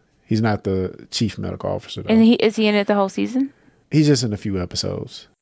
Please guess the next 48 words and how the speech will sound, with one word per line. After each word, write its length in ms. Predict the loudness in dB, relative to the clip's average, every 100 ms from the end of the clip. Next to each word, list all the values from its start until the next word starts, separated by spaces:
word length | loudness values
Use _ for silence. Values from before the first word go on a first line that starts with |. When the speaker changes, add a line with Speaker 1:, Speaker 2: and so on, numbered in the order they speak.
| _
Speaker 2:
Like, 160 | -2 0
at 80 |
the 80 | -2
beginning 480 | -6 -2 0 0 0
or 80 | -2
throughout? 480 | -4 -2 -2 -2 -8 _ _ _ -4
Speaker 1:
Uh, 800 | 0 2 2 2 4 4 2 2
I 160 | 0 0
don't 180 | 0 0
know 160 | 2
which 380 | 4 4 2 0 -2
episode 540 | 0 0 2 2 4
numbers, 600 | 2 2 4 4 4 0
but 340 | 0 2 2 2
it's 380 | 0 0 -4 _
three, 920 | 0 2 4 4 4 4 4 4 2 2
I 120 | 0
think, 460 | -2 0 2 2 -2
maybe 300 | 0 2 2
in 80 | 2
season 380 | 2 2 0
one. 300 | 0 -2 -4 -10 _ _ -4
If 180 | 0 2
you 100 | 2
know 200 | 4 4
and 100 | 6
you're 80 | 4
listening, 380 | 4 2 2
write 220 | 4 4 4
in 160 | 2
and 80 | 2
tell 240 | 2 2
us, 160 | 2 2
or 60 | 0
we 120 | 0
could 200 | 0 -2
research 360 | -4 -2 -4 -6
it 80 | -8
later. 220 | -8 -8
But 200 | -8 -6
it's, 200 | -6 -8
it's 200 | -8 -6
not 260 | -4 -4 -4
that 100 | -8
many 200 | -8 -10
episodes 500 | -10 -10 -10 -10 -10
he's 140 | -10
in. 160 | -10